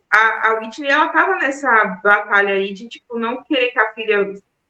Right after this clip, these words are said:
entrasse nesse mundo das drogas e tal, bababá.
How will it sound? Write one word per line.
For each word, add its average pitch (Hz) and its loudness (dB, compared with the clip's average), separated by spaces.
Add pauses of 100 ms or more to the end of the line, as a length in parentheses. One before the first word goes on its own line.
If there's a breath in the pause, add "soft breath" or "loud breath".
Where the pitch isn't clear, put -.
(220)
entrasse 208 2
nesse 202 -2
mundo 202 -6
das 190 0
drogas 202 4
e 196 -2
tal, 196 0
bababá. 196 2